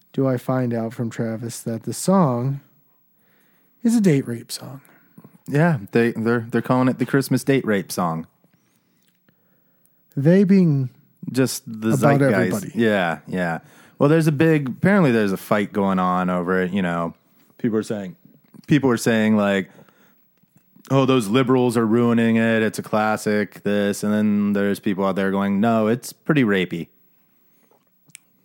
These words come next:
Speaker 1: Liberals.
Speaker 2: I guess you would call it, yeah, yeah, I guess the liberals are saying it's pretty rapey.
Speaker 1: I don't, I don't know if it falls necessarily liberally. I would say that it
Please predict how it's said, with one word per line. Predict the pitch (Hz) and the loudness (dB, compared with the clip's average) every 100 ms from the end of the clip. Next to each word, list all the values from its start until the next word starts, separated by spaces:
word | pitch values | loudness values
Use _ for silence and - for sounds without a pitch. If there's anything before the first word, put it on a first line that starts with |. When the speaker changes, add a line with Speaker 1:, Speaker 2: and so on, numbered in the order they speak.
| _ _ - | _ _ -2
Speaker 1:
Liberals. | 160 143 127 131 - _ _ _ - _ - | 0 2 -2 -8 -16 _ _ _ -20 _ -10
Speaker 2:
I | 110 | 0
guess | 120 113 | 0 0
you | 110 | -2
would | 101 | 0
call | 104 | 0
it, | 104 | 0
yeah, | 123 113 - - | 0 -2 -6 -4
yeah, | 107 104 | 0 0
I | 95 | 0
guess | 98 - | -2 -2
the | 95 | -2
liberals | 101 104 101 92 | 0 2 0 0
are | 95 | -2
saying | - 95 | -2 -2
it's | 92 | -2
pretty | - 92 87 | -4 -4 -2
rapey. | 92 87 90 85 _ _ _ _ _ _ _ _ _ _ _ _ _ _ _ _ 165 | -2 -2 -6 -8 _ _ _ _ _ _ _ _ _ _ _ _ _ _ _ _ 0
Speaker 1:
I | |
don't, | 214 226 160 | 0 0 2
I | 170 | 4
don't | 202 | 4
know | 190 | 4
if | 160 | 2
it | 151 | 0
falls | - 156 147 127 | 2 2 2 2
necessarily | 143 131 123 131 120 117 | 0 -2 -4 -4 -4 -4
liberally. | 117 113 117 117 113 | -6 -6 -6 -6 -4
I | 113 | -6
would | 123 | -8
say | - - 131 | -8 -2 0
that | 123 120 | 0 -4
it | 113 | -6